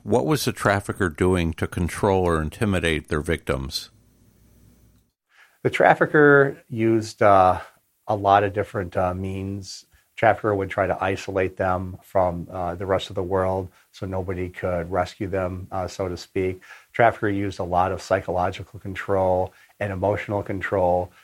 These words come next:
Speaker 2: because many of the, uh, victims had very strong feelings for Adonis, and they, some of them thought they were in love with Adonis, and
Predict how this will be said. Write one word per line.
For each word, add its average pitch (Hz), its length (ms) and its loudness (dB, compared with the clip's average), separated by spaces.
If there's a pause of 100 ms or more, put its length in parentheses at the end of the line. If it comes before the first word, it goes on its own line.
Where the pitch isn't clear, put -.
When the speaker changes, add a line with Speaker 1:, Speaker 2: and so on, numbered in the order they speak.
(160)
Speaker 2:
because 95 360 -6
many 101 260 -4
of 95 60 -8
the, 95 220 -4
uh, 90 60 -2
victims 90 760 -6
had 90 400 -6
very 95 280 -6
strong 90 420 -2
feelings 98 680 -6
for 98 400 2
Adonis, 95 640 -4 (380)
and 92 260 -6
they, 90 580 -2 (180)
some 98 200 -4
of 92 80 -8
them 98 140 -4
thought 92 300 2
they 98 120 -2
were 92 160 0
in 92 140 -6
love 98 220 2
with 107 200 -2
Adonis, 104 680 0 (180)
and 92 640 -4